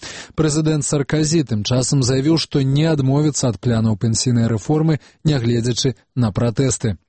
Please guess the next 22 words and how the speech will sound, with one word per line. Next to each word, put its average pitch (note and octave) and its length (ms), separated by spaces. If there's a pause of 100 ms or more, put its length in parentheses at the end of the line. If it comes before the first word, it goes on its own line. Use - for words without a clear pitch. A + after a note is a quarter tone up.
(640)
Прэзідэнт E3+ 560
Расіі G3 480
Дмітрый D#3 400
Мядзведзеў D#3+ 560
возьме C#3 400
ўдзел C#3 320
у D#3+ 80
саміце D3 560
нато C3+ 400
ў D3 240
Лісабоне, D3+ 640
які G#2+ 160
пройдзе D3+ 400
з C3+ 80
дзевятнаццатага C3+ 800
па D3+ 80
дваццатага A2+ 640
лістапада. B2 640 (480)
Аб B2+ 240
гэтым C3 240
Мядзведзеў C#3+ 560
заявіў D3+ 320